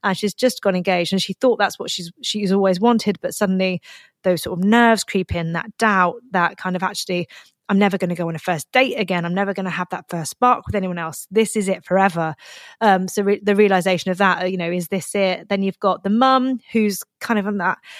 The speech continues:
sort of hamster wheel of everything's always chaotic, everything's always on her, her mother load.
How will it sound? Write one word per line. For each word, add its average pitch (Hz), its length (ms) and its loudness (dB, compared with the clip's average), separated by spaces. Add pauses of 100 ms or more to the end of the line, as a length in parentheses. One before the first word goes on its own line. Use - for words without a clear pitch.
(120)
sort - 200 -8
of - 60 -12
hamster 233 360 0
wheel 202 240 2
of 185 80 2
everything's 196 480 0
always 190 340 0
chaotic, 208 560 -2
everything's 185 460 -4
always 175 260 -4
on 175 100 -6
her, 220 360 2
her 180 200 -4
mother 226 300 2
load. 202 520 2